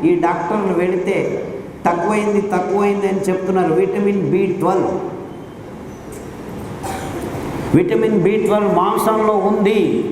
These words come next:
అందరూ మాంసం తినండి అని ఒక అభూత కల్పన, అపోహను సృష్టిస్తున్నారు ఈ మాధ్యమాలు, ఈ టీవీలు, ప్రకటనలు అన్నీ కలిసి.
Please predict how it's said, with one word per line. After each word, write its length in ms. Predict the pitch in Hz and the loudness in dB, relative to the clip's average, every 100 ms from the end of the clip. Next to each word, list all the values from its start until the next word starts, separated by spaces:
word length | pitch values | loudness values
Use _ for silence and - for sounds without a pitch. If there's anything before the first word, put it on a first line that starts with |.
| 165 | 0
అందరూ 300 | 208 214 208 | 2 2 4
మాంసం 520 | 180 214 214 233 226 | 2 2 2 2 2
తినండి 420 | 202 202 196 190 | 2 2 2 2
అని 420 | 185 190 190 190 170 | 2 2 0 0 0
ఒక 140 | 170 160 - - - - - - - - - - - - - - - - - - - | 0 0 -2 -6 -8 -12 -16 -18 -18 -18 -18 -16 -16 -16 -16 -14 -14 -14 -14 -12 -4
అభూత 420 | - - 202 240 233 | -2 2 2 2 2
కల్పన, 480 | 240 202 202 190 185 | 2 2 2 2 2
అపోహను 680 | 165 - 214 233 196 - | 0 0 2 2 2 2
సృష్టిస్తున్నారు 880 | - 196 - 196 185 - 180 156 - - - - - - 156 | 0 -2 -2 -2 -2 -2 0 0 -2 -6 -8 -8 -10 -2 2
ఈ 300 | 208 254 - - 123 | 2 0 -2 -4 0
మాధ్యమాలు, 1000 | 139 175 147 160 170 165 160 196 220 - - - - - - - | 2 2 0 2 2 2 2 0 0 -2 -6 -8 -12 -14 -12 0
ఈ 280 | 143 233 - - - - - - - - - | 2 2 0 -2 -6 -8 -10 -12 -16 -6 0
టీవీలు, 800 | 175 175 175 175 185 208 - - - - - | 2 4 4 4 2 0 -4 -6 -8 -8 -2
ప్రకటనలు 600 | 160 156 - 165 170 160 | 0 2 2 2 2 2
అన్నీ 300 | 151 160 165 | 2 2 2
కలిసి. 420 | 147 147 147 - | 0 0 0 -2